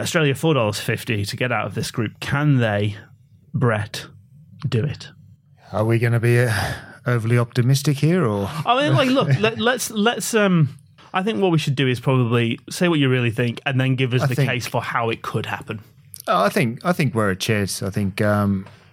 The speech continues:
Speaker 2: obviously looking at the four teams, France are a, almost a certainty to, to progress. They got too much quality not to. I think, uh, Denmark as a,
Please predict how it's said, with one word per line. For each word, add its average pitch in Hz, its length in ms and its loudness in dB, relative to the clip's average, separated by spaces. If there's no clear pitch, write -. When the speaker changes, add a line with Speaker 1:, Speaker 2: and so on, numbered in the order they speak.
Speaker 2:
obviously 113 340 2
looking 110 300 4
at 107 140 2
the - 80 -6
four 110 240 0
teams, 120 280 4
France 110 380 0
are 104 160 4
a, 101 180 0
almost 110 400 2
a 104 60 -2
certainty 120 560 2
to, 107 340 0
to - 100 -6
progress. 113 380 2
They 113 60 0
got 98 220 0
too 107 200 0
much 101 240 0
quality 101 400 0
not 104 240 0
to. 117 180 2
I 131 100 0
think, 139 320 -2
uh, 127 280 0
Denmark 139 480 2
as 117 180 2
a, 113 420 0